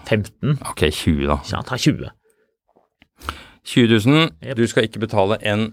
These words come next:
Speaker 2: eh, eneste Deutschmark i, eh, forskudd.
Speaker 1: Nå? Ja.
Speaker 2: Eh, men du må lease den i førtiåtte måneder.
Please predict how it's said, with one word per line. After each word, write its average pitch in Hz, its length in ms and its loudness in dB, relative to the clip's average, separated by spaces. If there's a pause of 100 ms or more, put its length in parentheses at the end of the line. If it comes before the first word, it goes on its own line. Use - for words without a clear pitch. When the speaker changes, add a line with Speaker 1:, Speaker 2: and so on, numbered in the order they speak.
Speaker 2:
eh, 101 680 2 (180)
eneste 92 880 0
Deutschmark 87 640 -6
i, 92 380 0
eh, 87 260 0
forskudd. 113 380 -6 (160)
Speaker 1:
Nå? 185 180 -2 (320)
Ja. 269 160 -4 (600)
Speaker 2:
Eh, 92 220 2
men 101 140 2
du 101 100 4
må 104 160 6
lease 98 280 0
den 95 160 0
i 95 100 0
førtiåtte - 420 -2
måneder. 98 300 4